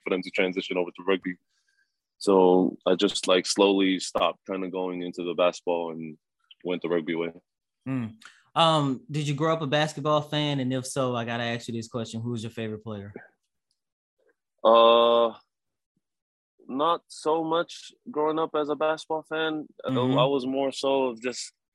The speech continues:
Speaker 1: wanting to play the sport.
Speaker 2: Mm-hmm.
Speaker 1: I, I never really was, uh, into, like, different teams until I finally moved back to America, and then I started, like, watching more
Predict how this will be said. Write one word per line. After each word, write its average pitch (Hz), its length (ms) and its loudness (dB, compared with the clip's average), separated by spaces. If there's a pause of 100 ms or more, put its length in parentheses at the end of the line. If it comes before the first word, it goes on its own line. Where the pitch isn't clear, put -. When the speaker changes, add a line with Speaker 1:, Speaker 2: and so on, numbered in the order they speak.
(220)
Speaker 1:
wanting 131 500 2
to 147 120 -2
play 147 160 0
the 139 120 0
sport. 156 360 -2 (240)
Speaker 2:
Mm-hmm. 143 300 -2 (760)
Speaker 1:
I, 113 280 0
I 117 100 2
never 120 600 -2
really 123 220 0
was, 110 280 -4
uh, 104 440 2
into, 110 320 -4
like, 98 220 -2 (220)
different 107 500 -4
teams 104 460 -4 (300)
until 101 460 4
I 98 100 6
finally 101 420 0
moved 101 260 -2
back 101 160 0
to 98 120 -4
America, 90 340 -4
and 90 140 -4
then 90 120 -4
I 85 100 -2
started, 92 340 4
like, 87 180 2
watching 87 400 0
more 90 360 0